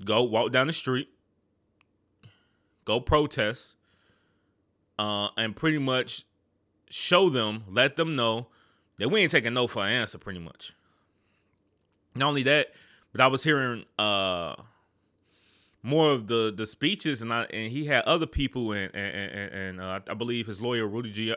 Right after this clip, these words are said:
Giuliani, uh, said that, um, don't quote me, but we gonna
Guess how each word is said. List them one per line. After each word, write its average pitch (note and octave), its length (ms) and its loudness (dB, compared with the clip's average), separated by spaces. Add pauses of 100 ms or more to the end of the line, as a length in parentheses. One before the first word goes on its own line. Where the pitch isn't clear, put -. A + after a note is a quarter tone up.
(140)
Giuliani, A#2 580 0 (500)
uh, G#2 220 2
said A2 320 0
that, - 760 -4
um, F2+ 640 -6 (140)
don't A#2+ 200 -2
quote C3+ 260 -2
me, A#2 100 -4
but G#2 380 -2
we A2+ 160 -4
gonna G#2+ 400 -6